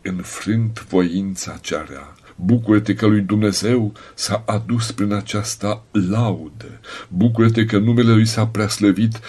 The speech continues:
prin facerea minunilor tale. Bucură-te că pentru dânsul ai pătimit, ca să biruiești cu dânsul. Bucură-te, mucenice, prea folositorule.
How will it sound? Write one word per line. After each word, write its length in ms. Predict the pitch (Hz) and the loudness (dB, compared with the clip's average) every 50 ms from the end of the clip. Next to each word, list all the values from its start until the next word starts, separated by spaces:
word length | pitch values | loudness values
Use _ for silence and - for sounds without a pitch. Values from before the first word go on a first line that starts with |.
| - - - | -18 -6 -2
prin 220 | - 107 107 104 | 2 2 2 2
facerea 580 | 92 - - 117 123 120 113 - 113 113 110 113 | 0 -2 -2 -2 0 0 -2 -2 0 2 2 4
minunilor 560 | 113 113 110 104 107 117 113 107 98 101 92 | 4 6 4 4 4 4 2 4 4 2 0
tale. 440 | - - - - 85 85 80 76 - 113 - - - - - - - - - | -2 -6 -10 -8 -8 -8 -10 -12 -14 -16 -16 -18 -20 -20 -20 -20 -16 -6 0
Bucură-te 800 | 185 247 285 285 269 - - 98 101 101 92 - - 92 90 87 - _ | 4 4 4 4 0 -6 -4 -2 -2 0 -2 -2 -2 -2 -2 -2 -6 _
că 120 | - 95 | -10 -10
pentru 480 | 90 - 95 95 92 90 - 95 95 90 | -8 -4 -4 -4 -4 -2 -2 -2 -2 -2
dânsul 600 | - 117 123 135 135 117 110 110 - 90 82 - - - | 0 2 2 2 2 0 -4 -4 -4 -4 -6 -6 -6 -6
ai 140 | - 82 | -6 -6
pătimit, 720 | - - - 87 85 - 82 80 80 82 82 78 - - - - - - - | -4 -4 -6 -6 -6 -8 -12 -14 -14 -14 -16 -16 -18 -20 -20 -20 -20 -18 -10
ca 140 | - 90 80 | -8 -6 -6
să 160 | - - 92 | -4 -4 -6
biruiești 760 | 85 76 90 80 - 87 82 80 90 110 113 113 - - - - | -4 -4 -6 -8 -6 -8 -8 -6 -4 -2 -2 -2 -2 -6 -12 -14
cu 160 | - - - 67 | -12 -12 -10 -10
dânsul. 560 | - 82 78 80 - - - - 76 76 73 - - - - - - - - 85 | -10 -12 -12 -12 -14 -16 -16 -14 -14 -14 -14 -16 -18 -18 -18 -18 -16 -14 -6 0
Bucură-te, 720 | 95 110 117 113 110 110 101 104 104 92 - - 95 98 | 4 4 4 4 4 2 2 2 2 2 -2 -2 -2 -2
mucenice, 1120 | 98 92 98 98 90 - - 90 82 82 82 85 104 123 127 117 - - 101 95 95 95 - _ _ | -2 -2 -2 -4 -4 -6 -8 -8 -8 -8 -6 -4 -2 -2 -2 -4 -6 -8 -6 -6 -6 -8 -10 _ _
prea 220 | - - - 82 - | -18 -16 -14 -14 -14
folositorule. 1160 | - - 85 85 85 80 - - - 78 - - - - 85 90 87 82 - - - 71 71 | -10 -6 -4 -4 -4 -4 -6 -10 -12 -14 -14 -14 -8 -6 -4 -4 -4 -6 -8 -12 -16 -14 -16